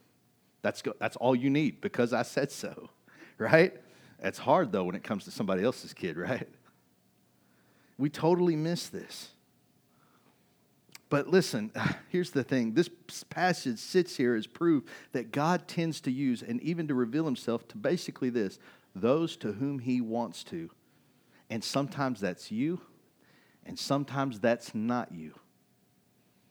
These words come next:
God uses whom he wants. Some days that's you, some days not so much. Your job is to trust God in that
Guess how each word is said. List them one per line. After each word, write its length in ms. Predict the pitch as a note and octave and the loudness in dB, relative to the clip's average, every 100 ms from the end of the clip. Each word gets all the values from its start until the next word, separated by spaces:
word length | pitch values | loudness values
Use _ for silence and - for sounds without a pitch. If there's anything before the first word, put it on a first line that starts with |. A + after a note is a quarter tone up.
| _ - | _ -6
God 260 | C#3 E3 A#2+ | -2 0 0
uses 420 | E3 - A2+ - | -2 -2 -8 -4
whom 200 | C#3+ C#3 | -4 -2
he 120 | D#3 | -4
wants. 540 | D#3 F#3 D3+ - - - _ _ _ | -4 -6 -8 -12 -18 -20 _ _ _
Some 240 | - C#3+ | -4 -4
days 240 | E3+ E3 | -4 -2
that's 240 | D#3+ D#3 - | -2 -4 -4
you, 240 | E3 D#3 - _ | -4 -4 -8 _
some 260 | - C#3+ D3 | -10 -6 0
days 320 | D3 C#3+ - | 2 0 0
not 200 | B2+ B2 | -2 -2
so 160 | - A#2 | -4 -2
much. 400 | A#2 - - - _ _ - - _ | -2 -4 -12 -20 _ _ -20 -20 _
Your 280 | F2+ A2 F#3+ | -4 4 6
job 500 | F3+ F#3+ G3+ A3 G3 - _ _ | 8 8 10 8 2 -10 _ _
is 220 | D#3 C#3+ | 4 4
to 160 | - B2+ | 0 -4
trust 520 | - - E3 E3 - | -4 -2 0 0 0
God 400 | D#3 C3+ E2+ E2 - _ _ _ _ _ _ _ _ _ _ _ _ | 0 2 2 -2 -12 _ _ _ _ _ _ _ _ _ _ _ _
in 200 | - D#3 | 2 4
that 280 | C#3 B2+ A2+ | 6 6 4